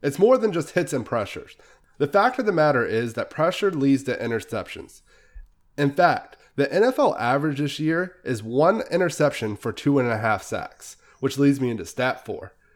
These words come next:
I just gave you that the average is one interception for every two and a half sacks.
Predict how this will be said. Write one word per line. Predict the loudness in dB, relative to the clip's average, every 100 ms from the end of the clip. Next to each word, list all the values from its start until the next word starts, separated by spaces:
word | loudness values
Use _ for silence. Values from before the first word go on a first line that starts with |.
| _ _ _ _ _ _ -2
I | 0
just | 0 0
gave | 0 2
you | -2
that | -4 -6
the | -6 -2
average | 2 2 0 -4 -4
is | -6
one | 2 4
interception | 4 2 0 -2 -2 -4
for | 0
every | 0 0
two | -4 -4 -2
and | -2
a |
half | -4 -4
sacks. | -4 -6 -6 -14